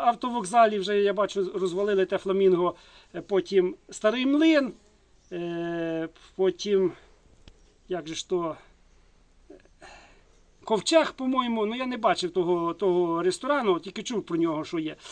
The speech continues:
Хороший такий підприємчивий дядько, поважаю таких людей, які,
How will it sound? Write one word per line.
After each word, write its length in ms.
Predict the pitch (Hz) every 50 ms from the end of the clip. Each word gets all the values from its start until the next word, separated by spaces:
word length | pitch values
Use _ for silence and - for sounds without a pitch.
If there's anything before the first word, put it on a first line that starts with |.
| - - - -
Хороший 400 | - 339 392 392 285 - 190 208
такий 220 | - 185 - 233 190
підприємчивий 720 | - 254 - - 311 320 311 269 214 - 240 247 254 254
дядько, 360 | 240 233 220 208 - - 202
поважаю 420 | - 233 254 254 208 226 190 175 165
таких 260 | 359 - 208 185 202
людей, 280 | 226 240 247 269 240
які, 300 | 208 190 - 220 226 202